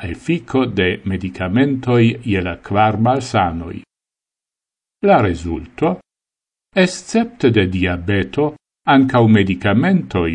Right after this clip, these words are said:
povas protekti kontraŭ morto pro la malsanoj.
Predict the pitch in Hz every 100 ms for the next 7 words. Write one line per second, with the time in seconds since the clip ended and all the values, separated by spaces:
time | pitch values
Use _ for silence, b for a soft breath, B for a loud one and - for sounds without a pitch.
0 | 82 101 95 92 - - 98 - 107 -
1 | - 98 107 98 - 101 92 92 107 107
2 | - 101 - 107 101 95 95 92 90 -
3 | 101 95 90 87